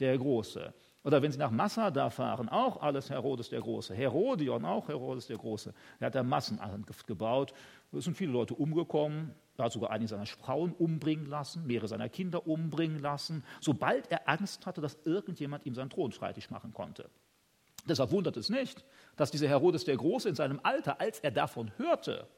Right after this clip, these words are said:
dass ein neugeborener König der Juden da sei, natürlich sofort dachte, das ist einer, der könnte mir gefährlich werden.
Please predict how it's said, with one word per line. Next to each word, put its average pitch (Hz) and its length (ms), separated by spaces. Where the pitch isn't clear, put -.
dass - 180
ein 143 180
neugeborener 180 640
König 202 320
der 131 100
Juden 254 320
da 131 260
sei, 101 340
natürlich 131 320
sofort 123 380
dachte, 117 300
das 113 220
ist - 220
einer, 139 360
der 135 260
könnte 131 320
mir 120 140
gefährlich 131 440
werden. 95 380